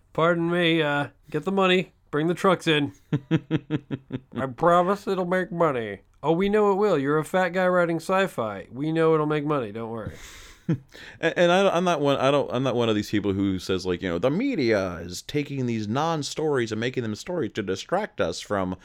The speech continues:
Speaker 2: the conspiracies that are going on behind the scenes." I'm not one of those people. I just, that I feel like that, that, uh, what's become news nowadays is any kind of outrage.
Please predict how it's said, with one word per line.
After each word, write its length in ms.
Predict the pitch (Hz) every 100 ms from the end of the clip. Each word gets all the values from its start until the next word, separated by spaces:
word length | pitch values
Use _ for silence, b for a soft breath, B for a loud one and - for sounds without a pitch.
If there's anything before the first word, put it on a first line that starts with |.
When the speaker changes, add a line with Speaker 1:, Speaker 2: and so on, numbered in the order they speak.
| B B
Speaker 2:
the 280 | 92 107 - -
conspiracies 880 | 127 110 - 170 143 - 117 104 101
that 120 | 92
are 60 |
going 300 | 92 117 110
on 140 | 107 104
behind 380 | - 120 127 98
the 60 |
scenes." 300 | - 131 104
I'm 140 | 104 156
not 120 | 143
one 140 | 120
of 100 | 95
those 220 | 87 95
people. 480 | - 101 101 101 101 B B B -
I 60 |
just, 280 | 120 127 -
that 220 | 120 110 b b
I 100 | -
feel 280 | 117 - 135
like 220 | 135 131 113
that, 320 | 107 95 - b b b
that, 500 | 98 104 92 87 - - _ _ _ -
uh, 40 | - -
what's 380 | 113 110 110 -
become 560 | 104 - 120 104 95
news 380 | 95 98 107 98
nowadays 580 | 104 98 95 95 95 95
is 100 | 87
any 180 | 98 98
kind 240 | - 98 87
of 80 | -
outrage. 680 | 78 - 92 92 101 -